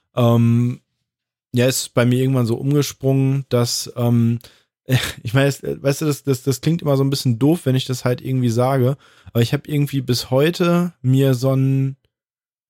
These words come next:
so 'n, so 'n, so 'n Riecher, dass irgendwas passiert. Ich, das, ich kann das gar nicht erklären. Ich fang an, irgendwas zu hören und irgendwie so, so drei Monate später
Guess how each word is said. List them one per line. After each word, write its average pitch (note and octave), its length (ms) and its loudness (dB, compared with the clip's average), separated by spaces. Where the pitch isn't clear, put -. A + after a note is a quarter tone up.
so B2 140 0
'n, C3 240 2
so C3 100 0
'n, B2 200 2
so A#2+ 100 0
'n B2 120 4
Riecher, C#3+ 460 0
dass B2+ 220 0
irgendwas C#3 500 -2
passiert. - 720 -2
Ich, - 140 -10
das, A#2 320 -6
ich B2+ 260 -14
kann C#3 160 0
das C3+ 120 0
gar C3 120 -2
nicht B2+ 160 -2
erklären. A#2 340 0
Ich A#2 140 -2
fang C3+ 200 0
an, D#3+ 200 -2
irgendwas C#3+ 520 -2
zu A#2 160 2
hören D3+ 380 0
und C3+ 160 2
irgendwie D3 260 2
so, C#3 340 2
so C3 180 -2
drei B2+ 280 0
Monate C#3 320 2
später D3+ 680 0